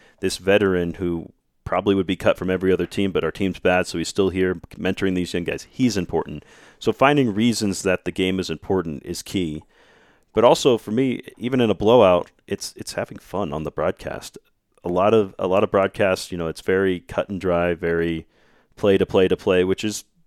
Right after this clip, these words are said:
which is fine. But o-, on our broadcast, we try and have fun. Um, and I think that comes through with both me and Paxton, that, that w-, we're having fun. We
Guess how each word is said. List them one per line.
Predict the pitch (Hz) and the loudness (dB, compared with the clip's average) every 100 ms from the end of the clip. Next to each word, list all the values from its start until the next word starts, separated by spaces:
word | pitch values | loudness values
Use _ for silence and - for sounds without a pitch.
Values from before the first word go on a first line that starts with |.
| _ | _
which | 110 - | -10 -10
is | 147 | -8
fine. | - 78 90 - _ _ _ _ _ | -4 -4 -6 -12 _ _ _ _ _
But | 107 101 - | 6 6 4
o-, | 98 - | -2 0
on | 107 113 | 2 4
our | 110 | 4
broadcast, | 110 104 101 - | 4 4 2 0
we | 117 | -4
try | 135 | -2
and | 107 | 0
have | 95 - | -2 -2
fun. | 82 71 - _ - | -6 -6 -14 _ -6
Um, | 85 80 73 76 _ - | -6 -6 -10 -16 _ -6
and | 90 | -4
I | |
think | 85 107 | -2 0
that | 101 - | 0 0
comes | 95 90 | -4 -4
through | 95 92 | -2 -2
with | 85 - | -2 -2
both | 92 87 | 0 0
me | 92 92 | -2 -4
and | 85 | -2
Paxton, | 87 85 - 80 76 73 _ _ _ - | -2 -4 -4 -8 -8 -12 _ _ _ -10
that, | - 76 92 | -4 -4 -2
that | |
w-, | 82 98 | -4 -6
we're | 87 107 | 0 4
having | 113 110 101 | 6 4 2
fun. | - 95 92 92 - _ _ - | 0 0 0 -4 -10 _ _ -8
We | 95 98 95 | -4 -4 -8